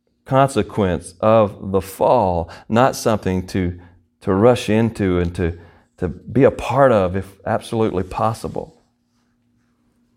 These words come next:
Then Jesus goes on and he concludes his argument with this final statement in verse nine. "And I say to you,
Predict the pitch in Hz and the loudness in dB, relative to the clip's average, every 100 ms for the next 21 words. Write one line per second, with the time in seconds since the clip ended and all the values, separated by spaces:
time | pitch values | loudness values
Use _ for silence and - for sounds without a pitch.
0 | _ _ _ _ _ _ - 120 120 107 | _ _ _ _ _ _ 2 4 4 0
1 | 113 123 113 104 - 120 117 117 117 117 | 2 2 4 -2 4 6 6 6 4 4
2 | 113 107 117 107 107 - - 131 131 113 | 4 2 -2 -2 -4 -4 4 6 6 2
3 | 104 110 110 120 113 98 98 110 107 - | 0 2 4 4 2 0 0 -2 -2 0
4 | 113 117 101 - 113 113 107 101 107 98 | 2 4 2 2 4 4 4 -2 -2 2
5 | 113 104 104 107 107 95 98 - _ _ | 2 2 2 4 6 4 0 -8 _ _
6 | _ _ _ _ _ - - - - - | _ _ _ _ _ -20 -20 -20 -16 2
7 | 117 120 123 - 135 151 151 139 107 104 | 6 6 6 6 6 6 4 0 2 2
8 | 98 101 113 | 4 2 0